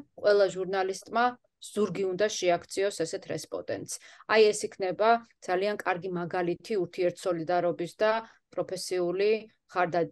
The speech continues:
ხარდაჭერის. ა, არის ამისი რესურსი და თუ ეს ერთხელ, ორჯერ, სამჯერ გაკეთდება, ის პოლიტიკოსებიც ისწავლიან ჭკუას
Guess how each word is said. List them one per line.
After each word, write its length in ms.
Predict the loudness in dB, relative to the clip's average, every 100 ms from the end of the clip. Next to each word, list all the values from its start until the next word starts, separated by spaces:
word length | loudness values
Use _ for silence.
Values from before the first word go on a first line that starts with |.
| _
ხარდაჭერის. 840 | _ 0 0 2 -2 -2 -6 -6 -10 -14 _ _ _
ა, 120 | -6 -2 -2 -2 4
არის 280 | 4 4 -4
ამისი 360 | -6 -6 -4
რესურსი 580 | -2 -2 -2 -8 -6 -6
და 220 | 2 2
თუ 220 | 2 0 -2
ეს 120 | 0
ერთხელ, 380 | -2 -2 -4 0
ორჯერ, 300 | 0 -2 -8
სამჯერ 380 | -6 -6 -4 -2
გაკეთდება, 640 | -2 -2 -6 -4 -4 -2
ის 120 | -4
პოლიტიკოსებიც 720 | -2 -4 -4 -6 -4 -4 -6 -12
ისწავლიან 540 | -10 -4 -4 -4 -8
ჭკუას 420 | -6 -2 -2 -2